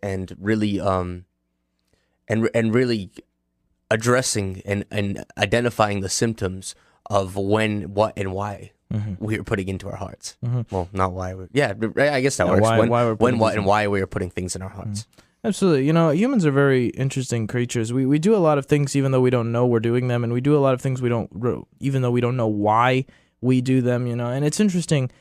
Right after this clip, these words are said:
Speaker 2: to think that, you know, a, a good portion of our lives could be based off of an event, or it could be based off of a concept. You know, how you, everybody has this, the, so, an event that they don't like to think about, or a person they don't like to think about, or a,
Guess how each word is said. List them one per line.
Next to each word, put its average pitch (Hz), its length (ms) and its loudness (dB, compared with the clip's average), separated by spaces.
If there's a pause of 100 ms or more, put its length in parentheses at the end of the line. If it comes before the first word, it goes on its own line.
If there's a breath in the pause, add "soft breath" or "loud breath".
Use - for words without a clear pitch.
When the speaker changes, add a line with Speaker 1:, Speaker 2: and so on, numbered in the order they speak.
(280 soft breath)
Speaker 2:
to 135 100 2
think 147 260 0
that, 127 240 0
you 135 140 0
know, 131 560 2
a, - 60 0
a 139 100 4
good 175 280 0
portion 165 300 2
of 135 100 2
our 131 140 4
lives 143 320 2
could 143 140 -4
be 139 100 2
based 143 400 2
off 139 180 2
of 127 120 -4
an 127 100 0
event, 123 380 0
or 110 180 2
it - 80 -4
could 135 140 -6
be 127 80 0
based 131 280 2
off 123 140 4
of 117 80 -4
a 110 80 -4
concept. 127 520 -2
You 123 40 -2
know, 120 100 -2
how 123 140 0
you, 131 240 0
everybody 156 400 2
has 127 220 2
this, - 260 -10
the, 117 300 -4 (320 soft breath)
so, 135 260 0
an 139 160 4
event 143 380 2
that 123 80 -4
they 123 100 -2
don't 120 140 0
like 120 140 -4
to 147 100 0
think 175 140 4
about, 147 200 4
or 120 80 2
a 107 60 -2
person 160 340 2
they 135 80 2
don't 120 140 -2
like 120 140 -6
to 127 100 -6
think 180 180 2
about, 139 240 4
or 117 220 2
a, 110 180 -4